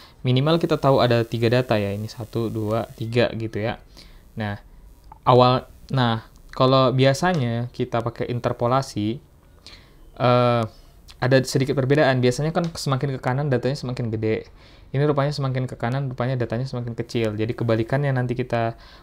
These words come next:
urutan menginterpolasinya. Berarti nanti, X duluan,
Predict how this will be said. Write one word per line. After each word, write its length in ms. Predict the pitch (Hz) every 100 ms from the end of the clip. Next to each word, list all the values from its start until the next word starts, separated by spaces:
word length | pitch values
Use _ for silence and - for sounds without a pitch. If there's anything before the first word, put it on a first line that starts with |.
| -
urutan 400 | 127 117 123 120
menginterpolasinya. 800 | 107 117 123 117 113 - 131 107 - - - - - - - - - -
Berarti 380 | - 120 113 139 143
nanti, 360 | 120 117 117 139 190 - - - - - - - - - - - - - - - - - - - -
X 400 | 175 170 - -
duluan, 480 | 127 123 113 120